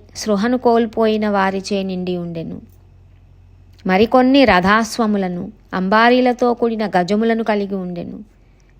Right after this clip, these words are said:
ఇంకనూ కొన్ని వీరలక్ష్మీ సంపన్నములై కలకలలాడుచూ ఉండెను. ఆ గృహములలోని రాక్షసులలో కొందరు ఒకరినొకరు పరిహసించుకొనుచుండిరి.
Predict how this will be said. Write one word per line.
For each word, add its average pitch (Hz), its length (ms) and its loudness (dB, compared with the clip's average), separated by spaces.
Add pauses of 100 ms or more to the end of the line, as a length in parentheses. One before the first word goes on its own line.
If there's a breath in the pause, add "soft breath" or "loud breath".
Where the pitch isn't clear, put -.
ఇంకనూ 247 440 2
కొన్ని 247 300 2
వీరలక్ష్మీ 226 720 0
సంపన్నములై 233 840 -2
కలకలలాడుచూ 208 880 -2
ఉండెను. 180 520 -10 (760 soft breath)
ఆ 185 140 2
గృహములలోని 214 840 2
రాక్షసులలో 214 840 -2
కొందరు 190 640 -4 (580 soft breath)
ఒకరినొకరు 247 680 4
పరిహసించుకొనుచుండిరి. 226 1300 -2